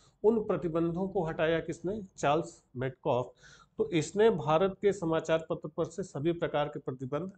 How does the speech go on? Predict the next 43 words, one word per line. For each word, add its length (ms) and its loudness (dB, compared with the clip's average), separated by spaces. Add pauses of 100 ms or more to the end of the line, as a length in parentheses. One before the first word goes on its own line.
(120)
हटा 200 0
लिए। 320 0 (640)
इसी 280 0
कारण 400 2
इसे 280 0
भारतीय 460 -2
समाचार 480 -2
पत्रों 440 -6
का 140 -4 (240)
क्या 140 -2
कहा 220 -8
जाता 340 -6
है? 60 -14 (200)
मुक्तिदाता। 720 -6 (640)
तो 80 -6
भारतीय 420 -2
समाचार 520 0
पत्रों 360 -8
का 120 -8
मुक्तिदाता 800 -4 (220)
किस 180 -4
गवर्नर 400 0
जनरल 240 -4
को 120 -4
कहा 260 -6
जाता 380 -4
है? 80 -8
तो 160 -16
वो 300 -6
चार्ल्स 380 -4
मेटकॉफ 480 -6
को 100 -6
कहा 220 -2
जाता 300 -6
है, 100 -10 (520)
क्योंकि 340 2
इसने 220 -2
क्या 200 0
किया 220 -2
था 160 -8
कि 120 -4
सभी 240 -4
समाचार 480 -4